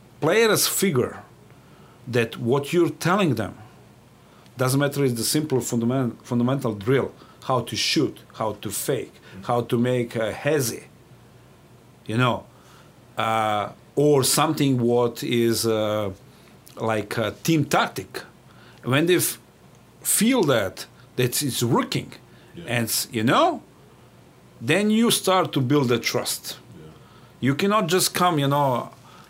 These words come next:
Speaker 1: you know, and say, "Hey, let's do this," and, and it's the way it is.
Speaker 2: Yeah.
Speaker 1: So I am the coach who like to listen, uh, the,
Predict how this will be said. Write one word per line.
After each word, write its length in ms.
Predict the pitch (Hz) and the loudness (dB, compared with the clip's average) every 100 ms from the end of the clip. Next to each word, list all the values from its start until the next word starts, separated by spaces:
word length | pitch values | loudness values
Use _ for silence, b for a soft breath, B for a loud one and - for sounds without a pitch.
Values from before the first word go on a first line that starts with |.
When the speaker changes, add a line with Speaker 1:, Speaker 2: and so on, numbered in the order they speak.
| - | -4
Speaker 1:
you 120 | 120 | 2
know, 360 | 131 127 107 - B B B - - - - - - - - - | 2 2 -2 -8 B B B -20 -20 -20 -20 -20 -20 -20 -20 -6
and 140 | 123 117 | -2 0
say, 320 | - 139 131 | 2 4 2
"Hey, 300 | - 127 113 | 2 2 2
let's 640 | 107 127 120 - - - - - - 113 | 2 2 2 0 -2 -4 -10 -20 -14 0
do 200 | 123 156 | 4 4
this," 560 | 131 156 151 - - - - | 6 4 4 2 -2 -4 -2
and, 440 | 123 123 120 107 - - B B B B B - - | 2 2 2 -2 -8 -20 B B B B B -20 -4
and 120 | 123 | -2
it's 120 | 120 | 2
the 60 | 135 | 4
way 100 | 123 | 2
it 120 | 113 | 2
is. 360 | 107 90 - - 104 | -2 -2 -4 -6 -12
Speaker 2:
Yeah. 200 | 101 - - | -12 -14 -12
Speaker 1:
So 280 | - 127 113 | 0 2 2
I 260 | 117 147 | 4 4
am 200 | 165 170 | 4 2
the 160 | 165 160 | 2 0
coach 460 | - 156 190 185 - | 2 4 4 2 -2
who 420 | 156 143 143 143 | 2 2 2 -2
like 460 | - 117 123 185 185 | -4 0 2 2 2
to 260 | 185 151 135 | 2 4 4
listen, 500 | 143 - 117 101 - - - B B B B B - | 4 2 0 -2 -8 -20 -20 B B B B B -12
uh, 640 | 120 107 104 101 95 92 90 98 101 | -6 -2 -2 -2 -2 -4 -6 -10 -4
the, 160 | 107 | -4